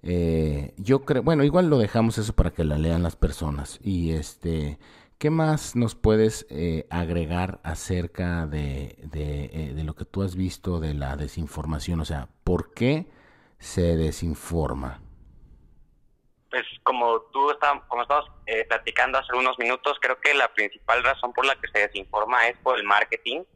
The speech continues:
Speaker 2: Y la verdad es de que ya llevamos un rato así, eso de caso cerrado fue hace más de cinco años, y pues volvemos a lo mismo, ¿no? Volvemos a confundir las sustancias.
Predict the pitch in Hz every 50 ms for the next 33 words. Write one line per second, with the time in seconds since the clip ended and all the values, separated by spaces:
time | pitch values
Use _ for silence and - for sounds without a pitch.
0 | _ _ _ _ _ _ - - - - 117 123 117 107 110 117 113 101 113 123
1 | 127 143 147 - - 160 - - 147 143 135 123 110 98 98 - - _ - -
2 | - 113 113 117 127 131 135 131 127 123 127 - 131 131 123 123 127 - 131 123
3 | - - 120 123 131 - - 139 123 117 - 123 127 - 135 - 117 110 - 110
4 | 113 110 117 117 - - 117 117 - 113 107 104 113 110 110 110 - - 110 110
5 | 107 - 107 104 104 107 117 139 160 - - - _ _ _ _ _ _ _ -
6 | 117 - - - - - - 110 107 107 127 143 156 165 160 160 127 117 117 123
7 | 135 147 - 110 92 82 85 87 92 104 120 123 113 110 110 123 143 151 143 131
8 | - 110 110 - - 104 107 110 113 123 - - - - - 110 113 113 110 -
9 | - - -